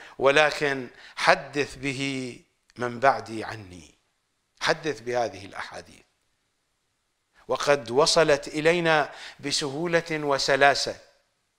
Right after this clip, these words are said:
معاناتنا هي من الشيعة أنفسهم. طيلة عمري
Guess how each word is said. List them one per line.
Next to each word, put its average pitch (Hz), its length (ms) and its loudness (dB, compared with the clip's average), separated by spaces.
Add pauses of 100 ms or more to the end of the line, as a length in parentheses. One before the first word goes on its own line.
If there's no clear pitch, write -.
(500)
معاناتنا 175 1040 4 (2000)
هي 165 500 4 (160)
من 156 180 2
الشيعة 151 540 2 (720)
أنفسهم. 120 600 -6 (4000)
طيلة 185 340 4
عمري 170 560 4